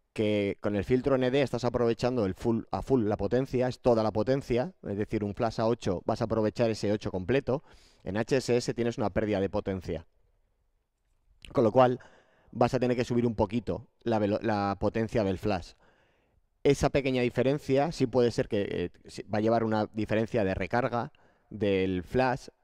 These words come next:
pero no es tanta como para que sea un elemento a decidir.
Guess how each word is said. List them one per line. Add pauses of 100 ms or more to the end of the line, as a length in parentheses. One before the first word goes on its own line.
(160)
pero
no
es
tanta
como (320)
para
que
sea
un
elemento
a
decidir.